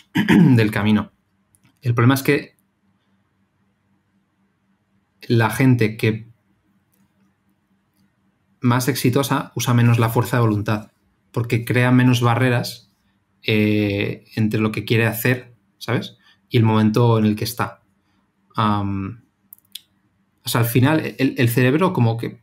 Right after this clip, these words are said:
le influye todo lo de fuera también. O sea, el cerebro no es solo, no solo lo interno, sino que es todo también lo, lo que hay fuera del cerebro que, que dispara,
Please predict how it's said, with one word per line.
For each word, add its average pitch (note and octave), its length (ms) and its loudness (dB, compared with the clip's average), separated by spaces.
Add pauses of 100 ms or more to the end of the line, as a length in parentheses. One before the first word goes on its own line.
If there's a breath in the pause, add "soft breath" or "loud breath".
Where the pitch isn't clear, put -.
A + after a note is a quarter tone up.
(200)
le A#2+ 140 2
influye C3 640 2 (1600)
todo B2 200 2
lo A#2+ 100 4
de G#2+ 80 0
fuera A2 360 -2
también. G#2 300 -2
O G#2 40 -4
sea, G#2 120 -4
el G2+ 60 -2
cerebro A2+ 280 0
no B2 120 4
es A#2+ 60 0
solo, A#2+ 340 0
no A2+ 180 0
solo A#2 240 2
lo A2 80 4
interno, G2+ 500 -2 (360)
sino A2 260 0
que A2 60 -2
es G#2+ 100 -4
todo B2 200 2
también A#2+ 300 2
lo, A2+ 160 0
lo A2 140 -2
que A2 100 -4
hay A#2 340 0
fuera A#2 320 -2
del A2 140 0
cerebro A#2 380 0
que, G#2 300 -2
que A2 120 -2
dispara, A2+ 500 -2